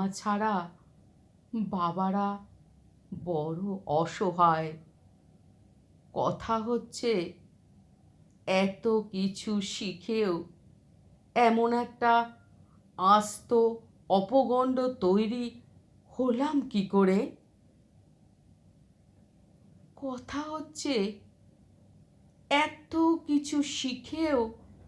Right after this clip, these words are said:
এমন একটা আস্ত অপগণ্ড তৈরি হলাম কি করে? এত কিছু শিখেও এমন একটা আস্ত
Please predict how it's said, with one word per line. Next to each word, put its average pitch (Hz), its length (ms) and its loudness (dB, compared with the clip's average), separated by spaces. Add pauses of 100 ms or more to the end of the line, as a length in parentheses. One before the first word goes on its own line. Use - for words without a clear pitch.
(760)
এমন 262 220 4 (140)
একটা 277 240 2 (460)
আস্ত - 380 -2 (380)
অপগণ্ড 254 640 2 (1120)
তৈরি 370 340 6 (160)
হলাম 330 420 2 (120)
কি 240 100 0 (120)
করে? 175 260 4 (2750)
এত - 240 -8 (360)
কিছু 190 300 -2 (160)
শিখেও 214 580 -2 (1500)
এমন 214 220 0 (140)
একটা 220 280 -4 (920)
আস্ত - 420 -10